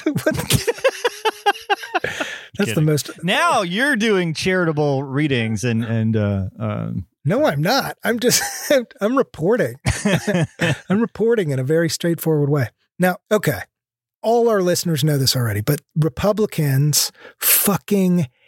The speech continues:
Speaker 1: hate the estate tax. Because why? Because one,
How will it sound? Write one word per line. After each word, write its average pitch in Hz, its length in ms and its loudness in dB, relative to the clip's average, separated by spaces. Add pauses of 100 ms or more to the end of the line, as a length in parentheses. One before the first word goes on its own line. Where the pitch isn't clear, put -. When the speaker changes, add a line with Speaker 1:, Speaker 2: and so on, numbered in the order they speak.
(200)
Speaker 1:
hate - 580 -4 (260)
the 143 100 2
estate - 360 0
tax. - 460 -2 (720)
Because 170 460 0
why? 123 360 -2
Because 147 340 0
one, 196 520 0